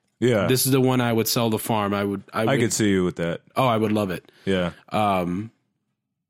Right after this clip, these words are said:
Speaker 2: you know, I, I actually, uh, before I got the G T I, uh, m-, m-, not, maybe not so much the G T I, before I got the Jetta back in two thousand sixteen,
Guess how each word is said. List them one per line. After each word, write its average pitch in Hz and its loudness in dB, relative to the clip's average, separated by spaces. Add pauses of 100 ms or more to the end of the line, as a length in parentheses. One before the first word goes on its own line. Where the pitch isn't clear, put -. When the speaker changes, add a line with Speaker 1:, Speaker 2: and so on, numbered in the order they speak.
Speaker 2:
you 123 0
know, 120 2
I, - 0
I 196 0
actually, 196 0
uh, 143 0
before 151 -2
I 202 2
got 196 0
the 160 0
G 156 2
T 147 2
I, 110 -2 (280)
uh, 113 0
m-, 151 -2
m-, 151 0
not, 160 2
maybe 147 4
not 135 2
so 147 2
much 123 2
the 110 -4
G 113 2
T 117 -2
I, - -2
before 107 0
I 160 2
got 143 -2
the 127 -2
Jetta 113 0
back 110 -2
in 101 -4
two - -6
thousand 107 -2
sixteen, - 0